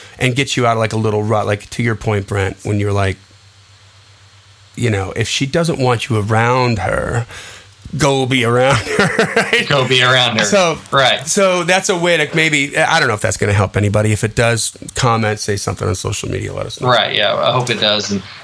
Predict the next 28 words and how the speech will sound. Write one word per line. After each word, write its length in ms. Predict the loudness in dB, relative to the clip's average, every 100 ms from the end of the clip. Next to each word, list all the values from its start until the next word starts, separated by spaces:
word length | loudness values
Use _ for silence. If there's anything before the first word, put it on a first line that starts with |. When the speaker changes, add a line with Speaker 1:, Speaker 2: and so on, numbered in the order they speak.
| 0
Speaker 2:
and 80 | 0
that's 140 | 0
the 60 | -2
thing, 160 | -2
'cause, 280 | -2 -6 -8 -8
you 80 | -6
know, 200 | -4 -6 -10 -20 -8
this 640 | -4 0 0 0 -2 -8 -16 -20 -20 -20 -10
music 480 | -2 2 2 0 -2
life 460 | 0 2 2 -2 -14 -20 -20 -20 -20 -20 -20 -12 -4
encompasses 580 | 0 0 -2 -4 -2 0
so 220 | 0 0
much 180 | -2 0
more 320 | 0 0 -4 -10 -20 -20 -20 -20 -20 -20 -10 -2
than 160 | 0
just 220 | 0 0
music. 280 | -2 -2 -4 -10
<laughs> 640 | -18 -20 -8 -8 -6 -2
You 260 | 2 2
know, 320 | 2 2 0 -2 -10 -2
if 140 | 0 2
you 80 |
wanna 160 | 2 2
be 140 | 0
successful 640 | -2 -4 0 0 0 0 -2
at 140 | -2
this 140 | -4 -4
stuff, 440 | 0 0 0 -4